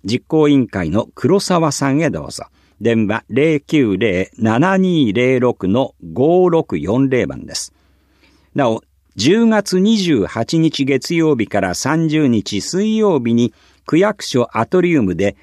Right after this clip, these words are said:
入賞作品三十五点を展示します。認知症サポーター養成講座。日時は十月二十六日土曜日午後一時半から三時。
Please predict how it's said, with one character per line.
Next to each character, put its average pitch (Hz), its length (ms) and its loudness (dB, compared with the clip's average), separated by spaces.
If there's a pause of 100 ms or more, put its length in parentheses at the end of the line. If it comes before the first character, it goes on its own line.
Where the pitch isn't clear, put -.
(280)
入 151 260 4
賞 175 240 2
作 - 300 -6
品 147 280 -2
三 190 320 0
十 160 200 -2
五 156 160 -2
点 113 200 0
を 143 60 -2
展 80 200 -10
示 71 120 -10
し - 160 -12
ま 80 140 -12
す。 - 220 -12 (1200)
認 170 240 4
知 - 140 -4
症 214 240 2
サ 196 180 0
ポ 196 220 2
ー - 20 -6
タ - 140 -4
ー 92 80 -6
養 113 200 0
成 147 280 0
講 95 240 -2
座。 69 260 -12
日 143 300 2
時 98 160 0
は 135 160 -2
十 139 320 2
月 131 260 0
二 160 180 4
十 151 300 0
六 123 260 -2
日 160 300 0
土 123 220 2
曜 147 240 0
日 104 200 -4
午 135 200 0
後 110 160 2
一 98 260 -2
時 127 120 -2
半 107 220 -2
か 127 140 -4
ら 135 140 -4
三 107 400 -4
時。 - 180 -16